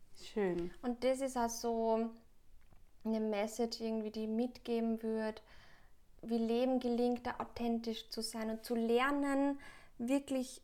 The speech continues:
Speaker 2: mal selber zu sein.
Speaker 1: Mhm.
Speaker 2: Wirklich ehrlich zu sein, wirklich direkt zu sein, wirklich, weil oft glauben wir, wir müssen irgendwie uns auf eine bestimmte Weise verhalten oder, ja,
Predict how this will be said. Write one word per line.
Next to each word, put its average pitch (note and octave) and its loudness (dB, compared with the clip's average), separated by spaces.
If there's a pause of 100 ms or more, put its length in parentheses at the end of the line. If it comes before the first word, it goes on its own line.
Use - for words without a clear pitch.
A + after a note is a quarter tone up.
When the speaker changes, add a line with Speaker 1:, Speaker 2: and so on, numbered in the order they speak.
(100)
Speaker 2:
mal B3 0
selber A#3+ 0
zu G#3+ -8
sein. G3 -6
Speaker 1:
Mhm. F#3 -6 (260)
Speaker 2:
Wirklich C4 -4
ehrlich A#3+ 0
zu A3+ -6
sein, G#3+ -8
wirklich B3 -8
direkt A3+ -4
zu A#3 -4
sein, G#3+ -6
wirklich, A#3 -4 (680)
weil - -4
oft A#3 -4
glauben A#3 2
wir, B3 2
wir A#3+ 4
müssen A#3+ 0
irgendwie A#3 2 (1500)
uns A3+ -6
auf A#3 -4
eine A#3 -4
bestimmte A#3 -4
Weise A3 -2
verhalten A3+ -4
oder, G#3+ -4
ja, A3+ 0